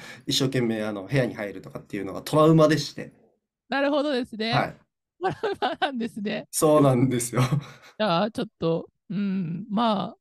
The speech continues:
Speaker 2: 胸は興味ない、じゃあ、
Speaker 1: はい。
Speaker 2: お尻も興味ないですかね？
Speaker 1: あ、むしろお尻の方が興味ありますね。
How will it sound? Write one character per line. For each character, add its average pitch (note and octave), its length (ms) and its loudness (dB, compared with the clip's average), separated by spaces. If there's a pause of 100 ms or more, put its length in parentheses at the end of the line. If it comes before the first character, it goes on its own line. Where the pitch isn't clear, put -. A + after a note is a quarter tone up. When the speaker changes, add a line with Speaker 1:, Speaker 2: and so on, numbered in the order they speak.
(100)
Speaker 2:
胸 B3 300 -2
は C4 200 2
興 A#3+ 220 -2
味 G#3 120 -2
な F#3+ 140 2
い、 F#3 60 0
じ F#3 80 -2
ゃ G3 140 0
あ、 G3+ 100 -10 (340)
Speaker 1:
は - 180 0
い。 - 40 -6
Speaker 2:
お - 20 -14
尻 F#4+ 200 -14 (100)
も G4+ 120 -6
興 F4 200 0
味 A3 120 -4
な F3 120 0
い F3 40 0
で D#3 100 -2
す - 100 -8
か C#3+ 120 -10
ね？ F3 220 -4 (640)
Speaker 1:
あ、 F#3 280 -2 (560)
む A#3 160 4
し C4+ 120 6
ろ E3 80 6
お D3 40 4
尻 F#3+ 220 4
の A3 80 4
方 F#3 160 4
が - 80 -10
興 A#2+ 140 -4
味 G2 80 -4
あ F#2 80 -8
り F#2+ 80 -12
ま F#2 100 -12
す - 100 -14
ね。 - 160 -20